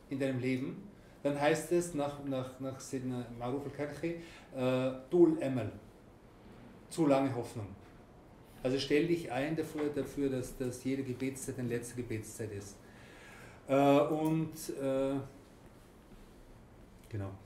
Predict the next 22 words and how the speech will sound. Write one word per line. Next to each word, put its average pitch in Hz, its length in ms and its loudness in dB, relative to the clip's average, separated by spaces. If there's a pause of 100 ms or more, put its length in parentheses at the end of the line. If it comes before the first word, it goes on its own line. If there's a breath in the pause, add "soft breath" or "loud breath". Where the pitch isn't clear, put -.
(1300 loud breath)
Und 151 180 0
so 175 300 10
ist 165 200 6
die, 160 80 2
er 147 60 -2
sagt, 156 280 0
so 160 340 8
ist 156 200 4
die, 147 120 4
ist 139 420 -2
die, 135 280 2
ist 139 340 -2
der 135 80 0
Zustand 160 500 0
der 139 120 2
Asketen 151 580 0
in 139 120 2
Bezug 147 320 -2
auf 143 160 -2
ihre 139 180 2
kurze 156 440 0
Hoffnung. 123 480 0